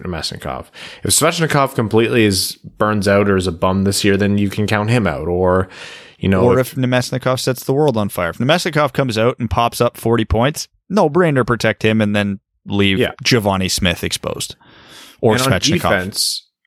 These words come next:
Speaker 1: like, I would love to protect Lindstrom, but it doesn't really make sense to do it. You would rather protect Filip Hronek, obviously. You'd rather protect Je-, Dennis Cholowski just because,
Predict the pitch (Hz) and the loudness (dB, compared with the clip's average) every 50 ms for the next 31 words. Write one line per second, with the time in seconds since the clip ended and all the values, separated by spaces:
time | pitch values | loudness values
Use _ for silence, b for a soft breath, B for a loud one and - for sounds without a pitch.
0 | _ - 120 123 123 - - - - 113 165 185 185 151 131 120 120 123 131 127 | _ 0 0 2 2 0 -4 -6 -2 0 2 2 2 2 2 4 4 2 2 0
1 | - 123 107 - 113 95 - 113 113 107 107 98 95 104 131 160 170 151 - - | -2 -6 -6 -4 -6 -4 -2 -2 -4 -2 -4 -4 -2 0 0 0 0 -2 -2 -2
2 | 104 101 98 98 107 110 - 135 156 170 185 165 104 104 110 113 117 117 113 101 | 0 0 2 2 0 0 2 0 0 0 -2 -4 -4 -2 0 2 2 2 2 0
3 | 101 101 98 - - - 104 107 113 110 - - 92 82 - 104 113 104 85 - | 0 -2 -2 -4 -4 -4 -4 -4 -4 -4 -4 -6 -6 -2 0 2 2 2 2 0
4 | 87 101 104 101 90 95 101 110 123 143 151 147 147 - 131 - - - 101 101 | 0 0 0 0 2 2 2 2 2 2 0 -2 -2 -4 -4 -4 -2 -2 -2 -2
5 | - - - - - 98 92 85 - - 85 87 85 85 82 - 80 80 - 90 | -4 -8 -14 -6 -4 -2 -2 -2 -4 -6 -6 -6 -6 -6 -6 -6 -6 -6 -6 -8
6 | - - 92 92 90 92 87 98 107 147 170 170 - - 147 135 - - 123 113 | -6 -6 -6 -4 -4 -4 0 0 2 2 0 -2 0 0 0 0 0 0 -2 -2
7 | 107 - - 113 113 104 - 110 101 107 107 110 104 - - - 101 104 104 107 | -2 -4 -2 0 0 0 0 -2 -2 -2 0 0 -2 -4 -4 -2 0 2 2 2
8 | 104 - - 101 95 92 - - 143 151 - - - 139 - 131 120 117 110 104 | 0 -2 -6 -10 -10 -6 -2 -2 -2 -2 0 -2 -4 -4 -2 0 0 0 0 0
9 | 98 - | -2 -6